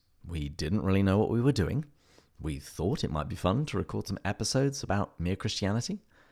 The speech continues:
We knew a handful of people that we thought would enjoy it,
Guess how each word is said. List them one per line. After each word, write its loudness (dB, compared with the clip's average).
We 6
knew 8
a 6
handful 2
of -4
people 0
that -2
we -6
thought 0
would -6
enjoy -2
it, -6